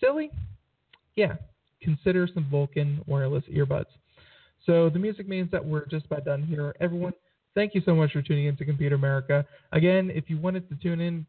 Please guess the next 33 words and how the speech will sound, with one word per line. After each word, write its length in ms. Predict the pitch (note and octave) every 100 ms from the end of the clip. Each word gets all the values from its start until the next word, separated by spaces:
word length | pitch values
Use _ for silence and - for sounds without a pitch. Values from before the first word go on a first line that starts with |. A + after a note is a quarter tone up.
| _
for 480 | D3+ C#3+ D3 D#3 D3
Scott 220 | - D#3 -
Schober, 380 | F3 F#3 G3+ C5+ _ _ _ _ _ -
check 180 | A3 A3
us 140 | G#3+
out 320 | F#3+ F#3 F#3+ -
next 380 | D#3 E3+ G3 - _ -
week, 380 | D3 E3 E3 -
next 280 | D#3 D3+ - - -
Tuesday, 480 | A#3+ G#3 - E3 - _ _ -
and 160 | D3+ D3+
he 100 | F#3
will 100 | F3+
be 120 | E3+
on 300 | D3 D3+ C#3+
for 120 | C#3+
the 100 | C#3+
entire 420 | C#3 - D3 C#3+ -
hour. 380 | D3+ C#3 - - _ _ - - _ -
And 220 | D#3+ D#3
in 140 | D3+
the 60 | E3+
meantime, 520 | G#3+ A3 A3+ A3 G#3+ -
computer 300 | E3+ D3+ G3 F#3+
america 180 | F3+ F3
dot 220 | E3 -
com, 360 | D3+ D3+ D3 - D#3+ D3
want 140 | D#3+
to 40 |
make 140 | D#3 D3
that 220 | C#3+ - _ _
crystal 280 | - G#3+ G3+
clear. 460 | F#3+ D3+ C#3+ C#3+